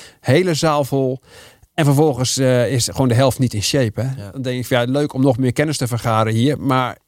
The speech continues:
Speaker 1: je gemiddelde moet beter. Er zitten nog va-, waarschijnlijk valkuilen in je,
Speaker 2: Ja.
Speaker 1: in je leefstijl.
Speaker 2: Dus je basis is dan denk ik vooral, ehm, eh, de echt ongezonde dingen weglaten.
Speaker 1: Ja.
Speaker 2: Eh, bewegen misschien wel.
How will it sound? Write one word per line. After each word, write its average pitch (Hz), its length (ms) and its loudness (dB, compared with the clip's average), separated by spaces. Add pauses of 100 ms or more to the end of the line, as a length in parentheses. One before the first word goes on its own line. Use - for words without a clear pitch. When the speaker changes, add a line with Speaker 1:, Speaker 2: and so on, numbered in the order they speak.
(160)
Speaker 1:
je 143 140 2
gemiddelde 147 480 2
moet 131 180 -2
beter. 151 340 0
Er 127 60 -4
zitten 127 200 -4
nog 131 100 -4
va-, - 180 -4
waarschijnlijk 143 680 0
valkuilen 120 600 0
in 113 120 -2
je, 110 100 -2
Speaker 2:
Ja. 107 180 -4 (320)
Speaker 1:
in 135 100 -4
je 120 80 2
leefstijl. 110 460 -2 (140)
Speaker 2:
Dus 113 100 -10
je 110 80 -8
basis 123 360 -4
is 107 80 -8
dan 113 220 -8
denk 117 200 -10
ik 110 160 -16
vooral, 110 600 -8
ehm, 92 540 -14 (600)
eh, 110 100 -16 (340)
de - 140 -14
echt - 160 -10
ongezonde 123 460 -10
dingen 107 340 -10 (360)
weglaten. 127 640 -6
Speaker 1:
Ja. - 260 -6 (240)
Speaker 2:
Eh, 98 120 -18 (300)
bewegen 143 540 -8 (400)
misschien 147 300 -12
wel. 196 220 -12